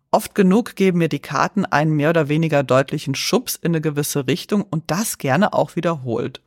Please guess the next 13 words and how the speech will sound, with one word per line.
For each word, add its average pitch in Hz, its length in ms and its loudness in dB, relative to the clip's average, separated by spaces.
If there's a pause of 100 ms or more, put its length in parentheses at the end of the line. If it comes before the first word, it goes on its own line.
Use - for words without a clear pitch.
Aber 160 340 2
am 139 140 2
Ende 208 300 2
entscheide 156 640 -4
ich, - 360 -4 (200)
was 131 340 0
ich - 160 -8
mache 165 440 -2
oder 160 280 -2
was 147 160 -2
ich 156 180 -12
nicht 147 320 -8
mache. 127 480 -10